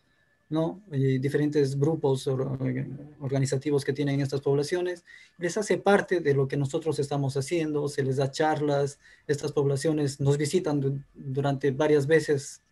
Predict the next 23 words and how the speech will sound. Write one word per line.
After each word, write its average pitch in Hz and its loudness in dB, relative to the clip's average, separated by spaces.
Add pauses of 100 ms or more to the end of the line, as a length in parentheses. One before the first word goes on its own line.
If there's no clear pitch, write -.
al 127 -4
templo 147 2
donde 131 0
estamos 139 -2
ahí 135 2
trabajando, 135 0 (760)
¿no? 170 -4 (320)
Entonces, 143 0
eh, 131 2
y 139 4
así 160 2
ellos 151 4
se 147 0
involucran, 147 2 (320)
se 135 0
llevan 143 6
colegios, 143 4
se 139 -2
llevan 139 2
a, 143 -6 (180)
de 135 -2
institutos 139 0
superiores, 143 4